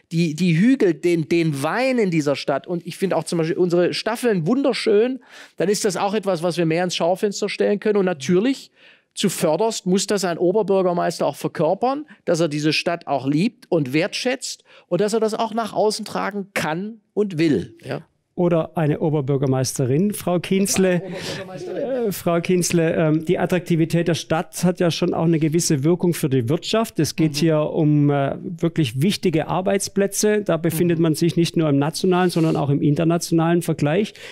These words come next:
Speaker 2: Wenn wir mal beispielsweise auf Städte wie Kopenhagen oder Stockholm schauen, was, ähm,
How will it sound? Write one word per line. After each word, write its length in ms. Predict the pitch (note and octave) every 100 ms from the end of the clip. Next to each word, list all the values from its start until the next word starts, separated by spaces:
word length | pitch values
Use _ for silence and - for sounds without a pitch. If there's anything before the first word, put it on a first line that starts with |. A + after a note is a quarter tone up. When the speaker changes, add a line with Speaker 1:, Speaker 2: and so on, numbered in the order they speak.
| - -
Speaker 2:
Wenn 120 | D#3+
wir 80 | D#3+
mal 180 | D#3+ D#3
beispielsweise 640 | D#3+ D3+ C#3+ - D3+ D#3
auf 80 | C#3+
Städte 380 | - D#3+ D#3+ D3
wie 120 | D3
Kopenhagen 640 | - F3 D#3+ C3 E3 E3+ D3+
oder 160 | C3
Stockholm 440 | - G3 - G3 F#3
schauen, 420 | - E3+ E3+ E3+ - - -
was, 260 | D3 -
ähm, 280 | D3+ C3+